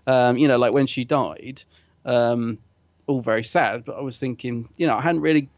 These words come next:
I didn't really get to know the character enough to sort of, um, be like, "Oh my God, you know, they've killed Ashilda."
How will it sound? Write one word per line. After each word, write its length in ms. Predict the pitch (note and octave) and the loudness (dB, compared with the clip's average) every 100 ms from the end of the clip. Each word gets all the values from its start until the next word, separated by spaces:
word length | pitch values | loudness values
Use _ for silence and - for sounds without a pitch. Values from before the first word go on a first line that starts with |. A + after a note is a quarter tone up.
| - | -2
I 80 | D#3 | 2
didn't 140 | F3+ F3 | 2 2
really 160 | E3 | 2
get 220 | C#3 D#3 - | 2 0 2
to 100 | D3 | 2
know 180 | D3 | 2
the 100 | C3+ | 0
character 360 | C#3 C#3 G#2+ - | -2 -2 -2 -2
enough 240 | C3+ B2+ | -2 -2
to 100 | - | -4
sort 240 | B2 C#3 B2 A#2 | -8 -6 -6 -2
of, 80 | |
um, 280 | B2 A#2 A#2+ - - _ - | 0 0 -2 -8 -20 _ 0
be 160 | C#3 | 2
like, 300 | C3+ B2 - | 4 2 2
"Oh 100 | F#3 | 0
my 220 | G3+ D3+ D3+ _ | 0 0 -4 _
God, 200 | - E3+ | -10 -4
you 80 | F#3 | 0
know, 80 | F3 | 0
they've 160 | C#3 - | 0 -4
killed 280 | - G#3+ D3+ | 0 2 2
Ashilda." 600 | - B3 E4 D#4+ B2 | -2 2 4 6 4